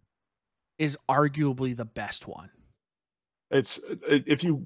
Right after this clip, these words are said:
Speaker 2: Google which G T A has the best story,
Speaker 1: <clears throat>
Speaker 2: G T A four tops a lot of those lists, um, in terms of just sheer
Speaker 1: I think G T A
Speaker 2: narrative.
Speaker 1: four is probably the best Grand Theft Auto game, like,
Speaker 2: Yeah.
Speaker 1: genuinely. And that game deserves a modern,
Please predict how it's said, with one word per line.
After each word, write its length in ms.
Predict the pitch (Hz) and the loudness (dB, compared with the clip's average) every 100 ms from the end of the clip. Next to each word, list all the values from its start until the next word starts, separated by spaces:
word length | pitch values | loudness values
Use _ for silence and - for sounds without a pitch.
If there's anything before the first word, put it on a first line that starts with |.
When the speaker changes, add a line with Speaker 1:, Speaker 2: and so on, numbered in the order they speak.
| - | 4
Speaker 2:
Google 320 | 160 165 165 | 6 6 6
which 260 | 139 147 - | 4 2 -2
G 120 | 135 | -4
T 160 | 147 139 | 2 4
A 60 | 131 | 4
has 120 | 131 | 0
the 100 | 127 | -2
best 260 | 117 120 | -2 -2
story, 440 | - 113 135 156 165 - _ | -4 -2 2 2 0 -6 _
Speaker 1:
<clears throat> 240 | _ _ | _ _
Speaker 2:
G 120 | - 151 | -10 -2
T 140 | 220 | 0
A 40 | 143 | 0
four 200 | 160 120 | 0 -2
tops 420 | - 127 - - | 2 0 0 -4
a 60 | 123 | -2
lot 260 | 113 117 110 | 2 2 0
of 120 | 113 | -2
those 240 | 110 104 | -8 -6
lists, 520 | - - - - - - _ _ _ | -8 -8 -10 -12 -12 -16 _ _ _
um, 220 | 113 113 | -4 -4
in 80 | 113 | -6
terms 240 | 120 123 123 | -8 -8 -6
of 80 | |
just 160 | 113 - | -6 -4
sheer 420 | - 131 120 110 - _ - 120 | -2 0 0 -2 -8 _ -6 0
Speaker 1:
I 120 | 233 | 0
think 60 | |
G 40 | - | 2
T 80 | 214 196 190 | 0 4 2
A 20 | |
Speaker 2:
narrative. 100 | 151 | 4
Speaker 1:
four 140 | 151 | 0
is 80 | 135 | 0
probably 500 | - - 131 127 131 | -4 -2 -2 -2 -8
the 120 | 117 | -8
best 320 | - 120 - | -10 -8 -8
Grand 220 | - 120 113 | -12 -12 -12
Theft 160 | 110 | -12
Auto 240 | 110 113 120 | -10 -10 -10
game, 340 | 123 131 135 _ _ _ _ | -8 -8 -10 _ _ _ _
like, 140 | 110 107 | -2 0
Speaker 2:
Yeah. 140 | - | 0
Speaker 1:
genuinely. 760 | - 117 120 127 135 143 151 - - | -2 -8 -6 -6 -4 -4 -6 -10 -10
And 140 | 135 | -6
that 200 | 131 139 | -4 -2
game 260 | 151 151 147 | -2 -2 -2
deserves 720 | 165 127 131 127 131 139 135 | -4 -6 -6 -4 -4 -6 -10
a 140 | 135 139 | -8 -6
modern, 760 | 131 113 117 117 123 120 110 | -6 -4 -2 -4 -6 -8 -10